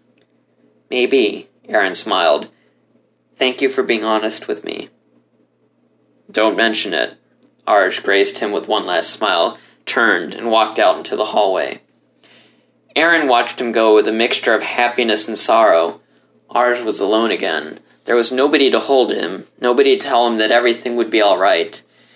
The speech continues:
He forewent a chance of happiness to give Aaron another chance at life. Aaron turned back to his father.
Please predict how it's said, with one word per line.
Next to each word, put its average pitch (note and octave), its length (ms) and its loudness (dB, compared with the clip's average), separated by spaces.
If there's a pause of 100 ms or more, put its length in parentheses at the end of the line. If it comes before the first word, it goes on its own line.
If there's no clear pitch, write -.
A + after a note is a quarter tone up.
(140)
He B2 140 -4
forewent C3+ 500 0
a - 60 -12
chance A#2+ 400 -2
of B2 80 -6
happiness A#2 640 -2
to G2+ 100 -6
give G2+ 180 0
Aaron G#2 300 0
another A2 320 0
chance G#2+ 360 -6
at - 120 -8
life. G#2 480 0 (420)
Aaron C3 320 0
turned A2+ 300 -2
back G#2+ 260 2
to - 140 -6
his G2+ 140 -4
father. F#2+ 600 0